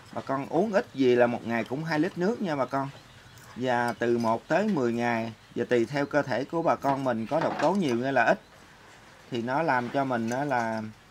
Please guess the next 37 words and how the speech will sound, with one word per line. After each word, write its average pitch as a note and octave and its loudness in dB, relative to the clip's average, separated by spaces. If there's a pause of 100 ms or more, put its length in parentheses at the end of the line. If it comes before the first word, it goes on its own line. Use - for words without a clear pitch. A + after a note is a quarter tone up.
(300)
ừm, A2 -6 (100)
ghim D#3 8
mình A#2 4
nè, A#2 0 (200)
uể G#2 2
oải, A#2 2 (180)
cái D#3+ -6
chỗ G#2 4
đau C3 0
nhức C#3+ -6
bà A2 -2
con B2 -4
bị G#2+ -2
đau, G#2+ -4
đau B2+ 4
nhức C#3+ -6
thêm. C#3+ 2 (840)
Đó, C#3 -6 (300)
và A2 2 (220)
bà G#2+ -2
con C3 -2
cảm A#2 -2
giác D3+ -4
như C#3 -8
là A2 -2
nó, C#3 -8 (360)
nó D3 -4 (260)
khô D3 0
cổ, G#2+ 2
nó, E3 -6 (720)
nó D#3 -2
nóng E3 -2
mấy G3+ -2
ngày D3 0
đầu G#2 4
vậy A2+ -4
đó. C#3+ -2